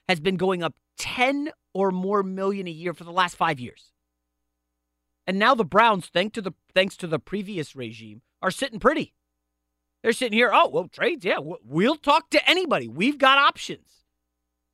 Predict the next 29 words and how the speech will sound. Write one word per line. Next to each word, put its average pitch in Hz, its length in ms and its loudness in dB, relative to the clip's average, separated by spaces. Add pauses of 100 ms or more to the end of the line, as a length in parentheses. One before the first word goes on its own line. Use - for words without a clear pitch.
(180)
So 190 100 0
the 160 100 -4
Patriots, 185 580 0 (260)
uh, 135 840 0 (100)
get, 165 220 0
get 151 160 -2
Danny 175 280 2
Shelton 156 500 -2
from 165 180 -4
the 170 60 -6
Browns, 139 380 0
who 156 100 -8
made 143 240 -4
another 135 600 -4
trade, 117 560 -4 (420)
which 151 200 -6
is 147 100 -8
just 165 200 -12
cr-, - 160 -20 (120)
uh, 123 200 -16
just 147 280 -18
chaotic. 160 720 -2 (260)
I 170 80 -4
mean, 170 160 0
yesterday 180 420 0
they 143 100 2
acquired 139 420 0
Tyrod 131 420 -6
Taylor. 220 460 0